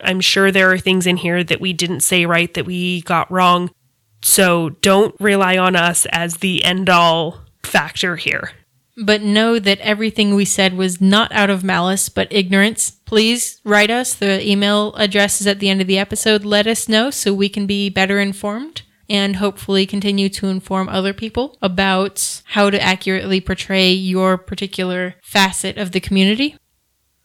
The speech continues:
Speaker 1: Part of writing fiction is to represent the world. Even if you are writing in fantasy or sci-fi, we can bring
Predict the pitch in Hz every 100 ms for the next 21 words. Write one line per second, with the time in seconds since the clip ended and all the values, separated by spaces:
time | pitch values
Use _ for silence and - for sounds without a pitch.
0 | _ _ - - 247 277 294 226 208 196
1 | 196 185 160 - 156 160 185 - 196 196
2 | 180 - 208 190 190 180 185 175 170 160
3 | 151 95 147 - - _ _ _ _ 233
4 | 233 247 262 254 233 226 202 190 185 185
5 | 185 180 175 165 175 190 160 175 175 170
6 | - 160 147 151 _ _ - 196 196 220
7 | 202 190 190 190 214 226 226